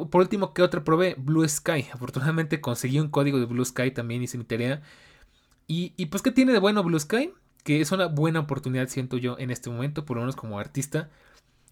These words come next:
para crecer. Porque siempre que nace una nueva red social, tienes una oportunidad de acaparar más seguidores porque estás más o menos iniciando a la par de todos los demás. Ya cuando hay una red social establecida, como puede ser Twitter, es muy difícil, eh, pues, juntar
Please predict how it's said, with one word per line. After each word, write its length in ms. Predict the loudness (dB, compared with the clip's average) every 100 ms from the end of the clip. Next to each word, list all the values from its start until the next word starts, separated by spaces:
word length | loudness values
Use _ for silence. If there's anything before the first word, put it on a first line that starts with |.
| -2
para 180 | 0 2
crecer. 340 | 2 0 0
Porque 220 | -4 -6
siempre 300 | -2 -2 0
que 320 | 2 2 0 _ _ _ -6
nace 400 | 0 2 2 2
una 160 | 2
nueva 240 | 4 4 2
red 140 | 0
social, 440 | -4 -4 -2 -2 -8 _
tienes 240 | -2 0
una 80 | -2
oportunidad 500 | -2 -4 -6 -2 0
de 300 | 2 0 -2 -10
acaparar 640 | -6 -4 -2 2 2 2 -2 -20 -20 _ _ _ _ _ _
más 260 | -2 4 4
seguidores 440 | 4 2 4 2
porque 180 | -2 -10
estás 220 | -4 -2
más 180 | 2 2
o 60 | 2
menos 180 | 0 0
iniciando 320 | -2 0 2
a 40 |
la 140 | 2 2
par 160 | 2
de 60 | 2
todos 220 | 2 0
los 120 | 0
demás. 300 | -2 -2 -4
Ya 160 | -4 -2
cuando 200 | 0 0
hay 20 |
una 100 | 0
red 120 | 0
social 260 | -2 -2 -4
establecida, 580 | -2 -4 -4 -2 -2 -2
como 220 | -8 -10
puede 220 | -6 -4
ser 180 | -4 -4
Twitter, 400 | -2 0 -2 -4 -20 -20 _ -6
es 240 | -4 -4 -8 -2
muy 340 | 4 6 6
difícil, 720 | 4 -2 -2 -2 -2 -4 -6 _ _ _ _ _ _ -4
eh, 520 | 0 2 0 -2 -6
pues, 200 | -6 -6
juntar 640 | -2 0 2 6 6 6